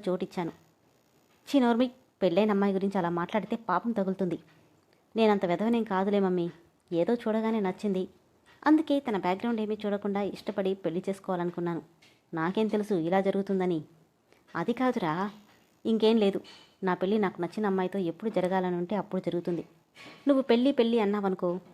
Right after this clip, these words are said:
ఇక నేను ఇంటికి కూడా రాను, మన గెస్ట్ హౌస్లో ఉంటాను, తర్వాత నీ ఇష్టం అని కోపంగా చెప్పి వెళ్ళిపోయాడు హరీష్. భగవంతుడా, నా ఆరోగ్యం అంతంత మాత్రంగా ఉంది. వీడికి త్వరగా పెళ్లి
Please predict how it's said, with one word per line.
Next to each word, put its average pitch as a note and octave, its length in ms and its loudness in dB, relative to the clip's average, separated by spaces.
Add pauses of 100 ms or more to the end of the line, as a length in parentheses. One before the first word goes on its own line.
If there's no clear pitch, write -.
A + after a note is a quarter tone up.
(120)
ఇక G#3+ 100 0
నేను G3 200 6
ఇంటికి G3+ 240 0
కూడా G#3 160 4
రాను, F3 220 2 (460)
మన F3 140 -2
గెస్ట్ F3 260 -4
హౌస్లో G#3 240 0
ఉంటాను, F3 280 -2 (320)
తర్వాత G#3 320 0
నీ F#3+ 240 2
ఇష్టం G3 260 -4 (540)
అని C#4 120 6
కోపంగా B3 420 0
చెప్పి G#3+ 320 -2
వెళ్ళిపోయాడు F#3+ 640 0
హరీష్. E3 480 -4 (920)
భగవంతుడా, F#3+ 480 4 (360)
నా C#4 80 4
ఆరోగ్యం C#4+ 480 6
అంతంత A3+ 320 -2
మాత్రంగా F#3+ 400 0
ఉంది. F3 240 -4 (560)
వీడికి D#4 240 4
త్వరగా C4+ 300 2
పెళ్లి A#3 300 0